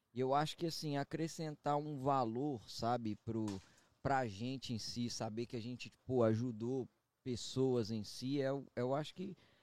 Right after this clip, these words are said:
é o que nos move, assim, né, hoje, né, mano?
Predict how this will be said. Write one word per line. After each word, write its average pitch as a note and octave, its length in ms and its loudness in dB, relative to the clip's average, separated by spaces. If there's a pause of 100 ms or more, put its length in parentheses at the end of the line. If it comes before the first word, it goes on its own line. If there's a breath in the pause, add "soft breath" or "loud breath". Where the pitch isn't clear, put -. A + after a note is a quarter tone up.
é - 80 0
o D3+ 80 2
que F3 160 -12
nos G#3+ 280 -6
move, F#3+ 360 -2
assim, C3+ 280 -6
né, B2+ 160 -2
hoje, G#2 360 -4
né, G#2 140 -6
mano? G2+ 340 -4